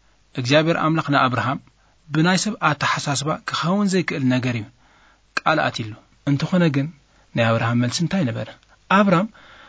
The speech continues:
ነቲ እግዚኣብሔር ኣምላኽ ዝኣተወሉ መብጽዓ ኣመነ። ኣምላኽ ከ እንታይ ገበረ? እግዚኣብሔር ኣምላኽ ንኣብርሃም ብሰንኪ እምነቱ ከም ሓደ ጻድቕ ቈጸሮ። እዚ ሓቂ እዚ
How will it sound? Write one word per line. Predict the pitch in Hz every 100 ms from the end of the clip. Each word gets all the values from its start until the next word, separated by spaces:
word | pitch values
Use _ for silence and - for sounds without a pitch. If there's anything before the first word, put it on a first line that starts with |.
| -
ነቲ | 165 175
እግዚኣብሔር | 156 185 180 180 175
ኣምላኽ | 180 170 156
ዝኣተወሉ | 147 143 139 123
መብጽዓ | 120 120 139 - 196 -
ኣመነ። | 208 185 123 - - _ -
ኣምላኽ | 120 127 135
ከ | -
እንታይ | 143 139 190
ገበረ? | 139 123 131 - - - -
እግዚኣብሔር | - 117 113 123
ኣምላኽ | 113 117 190 - _ _ -
ንኣብርሃም | 147 165 160 170 170
ብሰንኪ | 147 180 165 -
እምነቱ | 170 151 139 214 - - - -
ከም | 127 113
ሓደ | - 113
ጻድቕ | 120 117 143 214
ቈጸሮ። | - - - - _ _ _ _ -
እዚ | 180 202
ሓቂ | 233 226
እዚ | 226